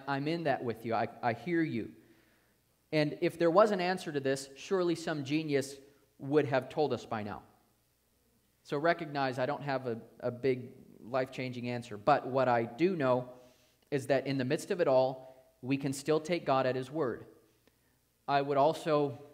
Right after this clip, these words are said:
throw out this idea too. God sees the bigger picture that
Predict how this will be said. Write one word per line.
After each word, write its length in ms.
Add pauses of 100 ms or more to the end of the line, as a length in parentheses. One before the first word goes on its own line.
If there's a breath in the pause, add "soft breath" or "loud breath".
(420)
throw 200
out 120
this 160
idea 300
too. 380 (720 loud breath)
God 380
sees 500
the 100
bigger 260
picture 540
that 280